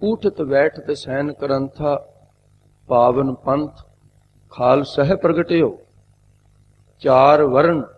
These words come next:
ਆਸ਼ਰਮ ਸੁਭ ਪੰਥਾ, ਇਨਕੇ ਦਰਸ ਸਤਿਗੁਰੂ ਕੋ ਦਰਸ਼ਨ।" ਗੁਰਸਿੱਖਾਂ ਅੰਦਰ ਸਤਿਗੁਰੂ ਵਰਤ ਹੈ। "ਇਨਕੇ ਦਰਸ ਸਤਿਗੁਰੂ ਕੋ ਦਰਸ਼ਨ, ਬੋਲਣ ਗੁਰੂ ਸ਼ਬਦ ਗੁਰੂ ਗ੍ਰੰਥਾ।"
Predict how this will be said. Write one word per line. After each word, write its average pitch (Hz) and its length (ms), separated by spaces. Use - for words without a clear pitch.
ਆਸ਼ਰਮ 143 440
ਸੁਭ 208 280
ਪੰਥਾ, 170 600
ਇਨਕੇ 214 380
ਦਰਸ 151 360
ਸਤਿਗੁਰੂ 139 520
ਕੋ 120 200
ਦਰਸ਼ਨ।" 104 360
ਗੁਰਸਿੱਖਾਂ 135 480
ਅੰਦਰ 131 180
ਸਤਿਗੁਰੂ 139 500
ਵਰਤ 110 260
ਹੈ। - 120
"ਇਨਕੇ 214 400
ਦਰਸ 175 400
ਸਤਿਗੁਰੂ 170 540
ਕੋ 185 220
ਦਰਸ਼ਨ, 151 580
ਬੋਲਣ 233 360
ਗੁਰੂ 170 400
ਸ਼ਬਦ 165 420
ਗੁਰੂ 165 240
ਗ੍ਰੰਥਾ।" 147 640